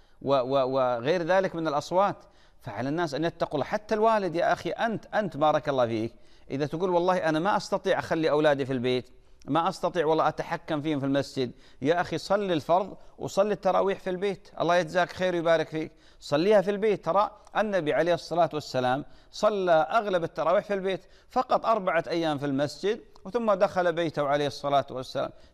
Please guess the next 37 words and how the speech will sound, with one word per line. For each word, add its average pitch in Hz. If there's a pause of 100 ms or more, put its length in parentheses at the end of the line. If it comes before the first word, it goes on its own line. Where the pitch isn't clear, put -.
كثير 214
من 190
العلماء 165
أعرفهم، 165 (540)
آه، 156
كانوا 220
يصلون 226
في 202
البيت، 165 (160)
يرى 220
بأن 180
الخشوع 185 (340)
في 180
البيت، 180
لأن 165
صلاة 202
التراويح 185
في 180
البيت 185
أخشع 208
من 170
كونه 175
يصلي 147
في 123
المسجد. 113 (400)
الإم-، 220
ال-، 190
الإمام 185
سريع، 160 (380)
الإمام 160
مثلا 151
ما 156
يعطي 151
الحروف 147
حقها 151
من 151
القراءة، 156